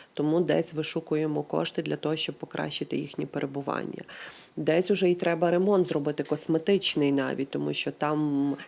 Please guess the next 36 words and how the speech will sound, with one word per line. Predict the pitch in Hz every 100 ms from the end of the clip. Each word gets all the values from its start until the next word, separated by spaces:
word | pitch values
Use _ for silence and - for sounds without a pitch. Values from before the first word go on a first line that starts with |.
| -
це | 170
підвальні | - 143 170 185 185
приміщення, | 185 - 175 180 - - 185 196 220 - - - -
і | 160 156
там | - 160 170
десь, | 160 156 160 156 -
е, | 156 151 151 147
пішов | - - 151 151
грибок, | 165 185 170 160 165
там | 143 147
десь | 147 147
була | 151 147
волога, | 165 196 190 170 165
ну, | 160 160
тобто | - - 127 - - -
десь | 156 156
треба | 185 180 180
було | 180 175
залити | 160 156 156 196
стяжку | 190 - 202 175 - - 170 175 - - -
для | 151 151
того, | 160 160
щоб | 156 156
не | 151
піднімалася | 147 147 156 151 143 147 147
пилюка. | - 147 143 - - -
І | - 143
все, | - - 180
що | 175 175
ми | 160
могли | 160 156 160
робити | 151 143 147 147
впродовж | - 139 143 -
року, | 143 143 139
ми | 143 151
робили, | 139 175 269 302